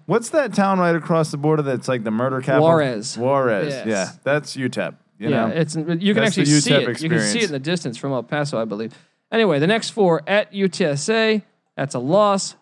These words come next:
Speaker 2: Home to North Texas, that's a loss. They get a bye before Louisiana Tech, not gonna matter, that's a loss.
Speaker 1: <laughs>
Speaker 2: Home to U A B, that's a loss. I mean, that's a tough four-game stretch. All four of those are b-, much better.
Speaker 1: Yeah.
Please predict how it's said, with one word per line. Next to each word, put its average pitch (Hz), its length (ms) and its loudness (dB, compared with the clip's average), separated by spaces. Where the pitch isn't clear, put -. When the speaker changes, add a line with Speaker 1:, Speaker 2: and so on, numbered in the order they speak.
Speaker 2:
Home 196 220 2
to 170 40 -2
North 156 220 -2
Texas, 208 380 -4
that's 156 160 -4
a 165 40 -2
loss. 165 220 0
They 151 100 -6
get 185 140 -2
a 165 40 0
bye 214 360 2
before 233 260 -2
Louisiana 196 340 -2
Tech, 175 280 -2
not 131 180 -2
gonna 123 140 -6
matter, 170 340 0
that's 143 160 -4
a 123 60 -6
loss. 156 400 -2
Speaker 1:
<laughs> - 380 -14
Speaker 2:
Home 226 320 4
to 214 140 -6
U 202 160 0
A 196 100 -2
B, 226 180 -4
that's 190 220 -2
a 170 40 -2
loss. 175 580 2
I 170 40 -2
mean, 160 80 2
that's 220 120 -2
a 120 60 -6
tough 143 200 -4
four-game 120 320 -6
stretch. 127 340 -6
All 147 200 -2
four 147 180 -4
of 131 60 0
those 107 160 -4
are 104 40 -8
b-, 90 140 -12
much 117 320 -6
better. 107 240 -6
Speaker 1:
Yeah. 95 200 -6